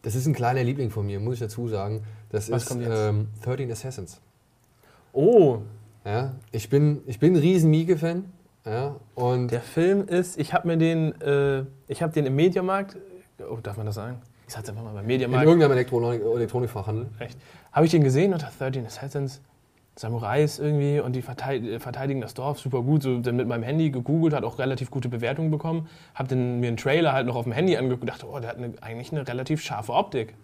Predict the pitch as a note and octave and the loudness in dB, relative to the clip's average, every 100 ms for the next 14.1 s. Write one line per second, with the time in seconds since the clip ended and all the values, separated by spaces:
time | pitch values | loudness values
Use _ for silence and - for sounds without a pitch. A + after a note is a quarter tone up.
0 | _ B2 G2+ G2+ - G#2 G#2 G#2+ G#2+ B2+ | _ -10 -8 -10 -6 -2 -2 -4 -6 -8
1 | A2+ B2 A2+ - - - - D3+ A2+ A2 | -6 -6 -8 -8 -20 -18 -6 -4 -2 -4
2 | A2 A2+ C3 G#2+ G#2+ G2 A2+ G#2+ A2+ - | -4 -4 -6 -6 -8 -8 -8 -6 -8 -10
3 | - - _ - C3 G3 B3+ A#3 - - | -18 -20 _ -8 6 8 8 4 -10 -20
4 | _ _ - G3+ D3+ A#2 G#2 A#2 - G#2 | _ _ 0 2 2 -4 -4 -6 -8 -8
5 | G#2 G2+ A2 G#2+ B2+ B2+ A#2+ C#3+ C3+ C#3 | -8 -4 -4 -2 -4 -4 -2 2 2 4
6 | G3 F3 C3+ B2+ D#3 - C3+ A#2 - A2 | 4 2 0 0 0 -2 -4 -4 -4 -6
7 | F#2+ - G#2+ G#2+ A2 A#2+ B2+ B2+ A#2 G#2+ | -6 -8 -8 -6 -8 -4 -4 -2 -6 -8
8 | A2 - A2+ A2 A2+ B2 A2 G#2+ A2 C3+ | -12 -2 -2 0 -2 -2 -2 -2 -2 -2
9 | C#3+ A2+ A#2+ A2+ A2+ A2 - A2 G#2+ - | -2 -4 -6 -8 -10 -10 -10 -8 -8 -12
10 | - G#2 - B2 B2 A2+ - A2 A#2 G#2+ | -12 -12 -8 -8 -8 -12 -8 -6 -6 -8
11 | - A2 A#2+ A#2+ G#2 G#2+ G#2+ G#2+ - A#2+ | -10 -10 -10 -12 -8 -6 -8 -10 -12 -10
12 | A2+ A#2 A2+ G#2+ G#2+ G#2+ G#2+ D#2 F2+ G2+ | -8 -10 -10 -10 -8 -10 -12 -12 -12 -12
13 | G2+ G2 A2+ G#2+ A#2 A#2+ B2 A#2+ A2+ A2+ | -12 -8 -8 -6 -6 -6 -4 -6 -6 -8